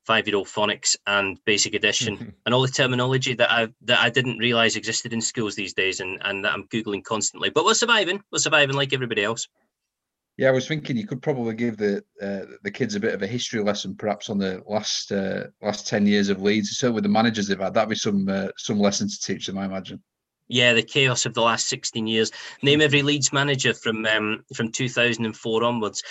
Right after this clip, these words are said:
Speaker 1: I actually think my youngest would be quite good at that. My eldest isn't remotely interested, but my youngest is, is quite obsessed and, and taken with Bielsa. So that might be something to fill the time, actually. Yeah, good thinking.
Speaker 3: Well, there you go. That, we're, we're coming up with all the good ideas for you, Phil. Don't worry about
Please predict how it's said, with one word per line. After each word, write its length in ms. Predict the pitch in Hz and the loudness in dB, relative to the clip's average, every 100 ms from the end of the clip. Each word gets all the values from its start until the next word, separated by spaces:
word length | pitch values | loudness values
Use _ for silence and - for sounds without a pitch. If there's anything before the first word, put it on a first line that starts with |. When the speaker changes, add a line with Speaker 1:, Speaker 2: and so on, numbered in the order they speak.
| - | 0
Speaker 1:
I 120 | 156 | 2
actually 200 | 208 220 | 4 2
think 160 | 196 160 | 2 2
my 80 | 135 | 2
youngest 400 | 139 165 151 147 | 2 2 0 0
would 80 | |
be 100 | 127 | -2
quite 300 | 120 131 117 | -2 0 0
good 120 | 131 127 | 0 -2
at 100 | 123 | 0
that. 180 | 98 | 0
My 140 | 107 127 | 2 4
eldest 340 | 143 127 - | 4 2 0
isn't 280 | 110 104 98 _ | 0 -4 -8 _
remotely 400 | 107 110 117 98 | -6 -2 0 2
interested, 560 | 107 110 - 110 - 101 | 0 0 -2 -4 -4 -4
but 160 | 113 107 | -2 0
my 160 | 117 | 2
youngest 360 | 123 139 131 - | 2 2 -2 -2
is, 180 | 110 - - - - | -4 -4 -10 -20 -6
is 160 | - - | -2 0
quite 280 | - 123 110 | 0 0 0
obsessed 440 | - 127 117 - | 0 0 0 0
and, 180 | 107 104 | -4 -4
and 120 | 104 | -8
taken 520 | - 120 113 117 110 | -2 -2 -2 -4 -4
with 200 | 92 104 | -6 -6
Bielsa. 440 | - 101 95 - 92 | -2 -2 -2 -4 -2
So 120 | - | 0
that 140 | 127 131 | 2 2
might 160 | 143 | 0
be 80 | 113 | 0
something 260 | - 107 92 | -2 -2 -6
to 80 | |
fill 180 | 95 98 | -6 -6
the 80 | 85 | -6
time, 260 | - 117 104 | -6 -4 -4
actually. 360 | 76 - 85 | -6 -8 -6
Yeah, 120 | 101 | -6
good 160 | 92 110 | -8 -10
thinking. 380 | - 110 - 92 _ _ _ _ - | -8 -8 -8 -12 _ _ _ _ 2
Speaker 3:
Well, 200 | 151 151 | 4 4
there 180 | 123 127 | 4 4
you 120 | 101 | 4
go. 120 | 104 | 2
That, 180 | 117 120 | 2 4
we're, 140 | 135 | 2
we're 120 | 139 | 2
coming 220 | 143 170 143 | 0 2 2
up 80 | |
with 80 | 110 | 4
all 100 | 113 | 4
the 80 | 104 | 4
good 140 | 101 | 2
ideas 340 | 98 95 98 98 | 0 -2 -6 -10
for 220 | - 104 | -8 -8
you, 100 | 101 - | -8 -10
Phil. 140 | - | -14
Don't 180 | 110 117 | -12 -12
worry 140 | 113 113 | -12 -16
about 220 | - | -18